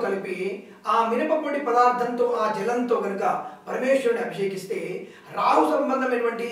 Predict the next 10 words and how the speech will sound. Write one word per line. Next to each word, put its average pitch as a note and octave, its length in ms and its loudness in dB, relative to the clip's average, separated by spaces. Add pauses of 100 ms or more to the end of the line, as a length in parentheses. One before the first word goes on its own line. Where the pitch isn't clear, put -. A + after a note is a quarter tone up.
(140)
కేతు A3+ 320 0
సంబంధమైనటువంటి G#3 680 -4 (440)
పీడా A#3 280 2 (140)
పరిహారం F#3+ 420 -2 (100)
కలిగి E3 280 -6 (540)
పరమేశ్వరుడి C#4+ 560 2
అనుగ్రహం A3+ 400 0
వల్ల G#3+ 120 0 (120)
మనము G#3+ 180 -4 (500)
భార్యాభర్తల - 640 0